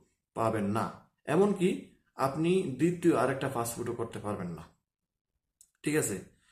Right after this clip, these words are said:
আপনার এই পাসপোর্টটা কিন্তু এই আনলিস্টে থাকবে। তো এখন এই আপনার করণীয় কি হবে? আপনি কোর্টের কাগজপত্র নিয়ে তারপরে যে আপনি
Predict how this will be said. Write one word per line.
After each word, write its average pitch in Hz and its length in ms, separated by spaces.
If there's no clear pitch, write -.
আপনার 120 380
এই 165 140
পাসপোর্টটা 127 400
কিন্তু 160 320
এই 104 440
আনলিস্টে 127 380
থাকবে। 98 360
তো - 200
এখন 160 560
এই 107 720
আপনার 170 300
করণীয় 175 360
কি 185 200
হবে? 226 320
আপনি 151 480
কোর্টের 120 320
কাগজপত্র 113 500
নিয়ে 123 340
তারপরে 110 460
যে 101 140
আপনি 107 220